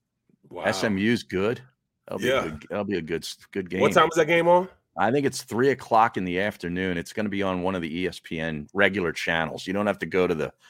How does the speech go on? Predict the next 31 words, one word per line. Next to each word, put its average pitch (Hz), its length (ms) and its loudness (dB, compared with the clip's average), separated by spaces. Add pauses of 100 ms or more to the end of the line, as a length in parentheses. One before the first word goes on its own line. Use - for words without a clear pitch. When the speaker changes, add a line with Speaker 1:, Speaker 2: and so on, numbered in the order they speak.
(180)
Speaker 2:
the 85 100 0
Plus - 500 0
to 85 80 -4
get 78 260 0
it. - 120 -10 (440)
Speaker 1:
<laughs> - 140 -8
All 113 80 -2 (120)
right, 98 120 0
I'm 113 160 -2
in. 98 200 -2 (140)
I'm 92 160 -6
in. 92 80 4
Speaker 2:
Yeah, 87 260 6 (200)
I'll 82 100 -6
be 90 100 -4
watching 87 420 0
that. 80 280 2 (560)
And 98 140 6
I'll 98 100 8
probably 123 280 10
watch 110 340 6
the 104 80 -2
Nicki 101 280 0
Minaj 95 540 2
video 87 460 0
a 78 40 -4
few 82 220 -8
times. - 640 -4
Speaker 1:
<laughs> 330 60 2 (1700)
Speaker 2:
Um, 82 400 -4 (400)
<laughs> - 0 -